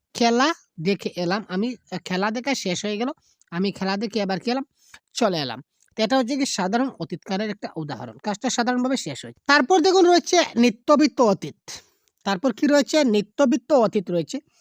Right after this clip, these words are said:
যে ক্রিয়া অতীতে প্রায় ঘটত এমন বোঝায়, তাকে নিত্যবিত্ত অতীত বলা হয়। যে ক্রিয়া অতীতে প্রায় ঘটত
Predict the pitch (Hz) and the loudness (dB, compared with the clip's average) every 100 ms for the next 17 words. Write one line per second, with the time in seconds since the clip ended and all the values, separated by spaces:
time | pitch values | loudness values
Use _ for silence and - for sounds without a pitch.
0 | _ _ _ 160 147 233 285 359 - 285 | _ _ _ -12 0 4 6 4 2 4
1 | 294 294 294 277 - 220 214 254 - 302 | 6 6 4 2 0 -2 0 0 2 2
2 | 269 - 233 240 277 196 175 170 220 220 | 2 0 0 2 2 -2 -6 0 0 -2
3 | - 170 131 _ _ - 208 202 196 165 | -6 -6 -6 _ _ -4 0 0 0 -2
4 | 156 208 277 _ _ _ _ - 262 302 | 0 -2 -4 _ _ _ _ -2 2 4
5 | 233 208 - 262 262 - 247 208 160 156 | 4 4 2 2 2 2 2 0 -6 -10
6 | 120 - _ _ _ _ _ _ _ _ | -10 -12 _ _ _ _ _ _ _ _
7 | _ _ _ 156 156 247 302 - 277 285 | _ _ _ -4 2 4 4 2 2 4
8 | 302 220 220 254 202 294 - - 247 277 | 4 4 0 -2 0 0 -2 0 2 2
9 | 233 170 208 220 - 151 | 0 0 0 0 -4 -6